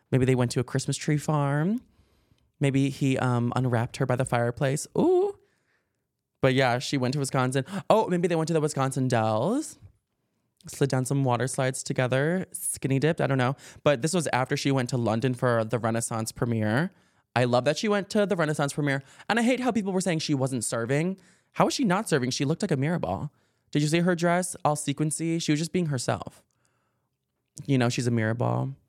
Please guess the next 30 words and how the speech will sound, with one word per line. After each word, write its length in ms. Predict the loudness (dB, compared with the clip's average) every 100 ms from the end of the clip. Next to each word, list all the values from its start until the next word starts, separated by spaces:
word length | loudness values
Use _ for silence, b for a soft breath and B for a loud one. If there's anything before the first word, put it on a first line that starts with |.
| _ _ _ _ _ _ _ _ _ _ _ -4 0
All 260 | 2 0
of 140 | -2 -2
her 360 | -2 0 -2 -8 -10
shattered 420 | -4 -2 0 -2
edges 340 | -2 0 -2 -2 -12 _ _ -18 _ -6
glisten 380 | -4 -2 -2
while 300 | -2 -2 -4 -4
we 140 | -4
dance. 600 | -2 -2 0 -2 -4 -10 -14 _ _ _ _
She 200 | -6 -2
was 160 | -2
really 220 | 0 0 0
just 200 | -2 -4
dressed 220 | -6 -6
up 100 | -6
as, 260 | -8 -8 -4
as 160 | -2 -2
herself, 360 | -4 -4 -6 B B 0
but 80 | 2
also 220 | 2 2
in, 160 | 0
like, 180 | 0 -2 -4
Beyonce 580 | 0 2 2 0 -4 -2
themed. 300 | -2 0 -4 b b b 2
But 160 | 4 4
I 120 | 2
will 180 | 2 2
say 140 | 0
it's 100 | 0
impressive. 500 | 0 0 0 -2 -4